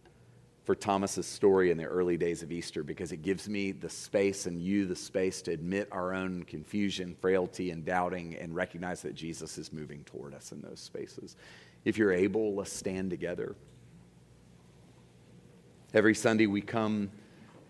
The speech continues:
to this communion table. Uh, we come to be fed by, by God. We come to acknowledge that we can't do this on our own, that Jesus feeds us with his own life. We're gonna do that, but before we do,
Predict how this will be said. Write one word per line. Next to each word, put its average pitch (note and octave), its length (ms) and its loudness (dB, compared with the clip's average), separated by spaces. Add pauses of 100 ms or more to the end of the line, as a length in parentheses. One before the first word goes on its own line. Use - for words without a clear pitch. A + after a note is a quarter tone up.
(200)
to A#2+ 100 0
this G#2 200 4
communion A2 560 2
table. F2+ 500 0 (1500)
Uh, F#2 160 -6
we F#2+ 140 2
come B2+ 240 2
to A#2+ 60 4
be G#2+ 120 4
fed G2+ 480 6
by, F#2+ 240 6
by F#2+ 260 2
God. F2+ 400 4
We E2+ 140 -2
come G2+ 280 0
to G2 280 2 (520)
acknowledge G#2+ 520 8
that G#2+ 140 0
we G#2 80 -4
can't G#2+ 280 0
do A2 160 2
this A2 260 4
on G#2+ 120 2
our G2 160 4
own, G#2+ 160 4
that F2 140 -2
Jesus G#2 420 -2
feeds G#2+ 400 -2
us F2 220 -4
with G2 100 -2
his E2+ 160 -2
own G2 220 0
life. F2+ 260 -6 (960)
We're F2 140 -2
gonna F2+ 160 2
do F#2+ 240 2
that, E2 280 -2
but G2 140 -4
before G#2 300 4
we G#2 160 2
do, F#2+ 440 0